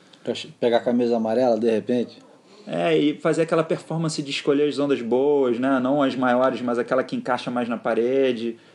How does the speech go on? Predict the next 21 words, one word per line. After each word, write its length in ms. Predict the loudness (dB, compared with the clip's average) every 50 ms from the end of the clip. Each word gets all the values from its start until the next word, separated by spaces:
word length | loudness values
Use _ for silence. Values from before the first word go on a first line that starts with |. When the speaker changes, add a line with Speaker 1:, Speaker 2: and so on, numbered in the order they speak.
| -20 _ -4
Speaker 2:
Fazer 280 | -2 -2 0 2 2
o 140 | 2 2 0
surf 560 | -2 -4 -6 -8 -6 -4 -2 -2 -2 -2 -6 -10 -14 -20 _ _
com 80 | -4 -2
a 80 | 0 0
linha 260 | 2 2 2 0 0
correta, 840 | 0 0 -2 0 0 0 0 2 2 2 2 0 0 -2 -2 -2 -2
que 140 | -4 -6
traz 260 | -6 -2 0 0 0 0
até 160 | 0 0 0
a 80 | 0
base, 600 | 0 0 0 2 2 2 2 2 2 2 0 -2
que 120 | -6 -4 -2
vai 140 | -2 0 0
fazendo 360 | 0 0 0 0 0 0 0
nota, 520 | 2 2 2 2 2 2 2 0 0 -2
que 160 | -6 -8 -6
vai 220 | -2 2 2 2 2
passando 360 | 0 -2 -4 -4 -4 -4 -2
bateria. 760 | 0 -2 0 0 0 0 0 0 0 0 2 0 0 -2 -4 -12 -20 -20 -20 -20 -20 -20 -20 _ _ _ _ _ _ -10
Mas 480 | -4 -2 0 2 2 0 -2 -6 -8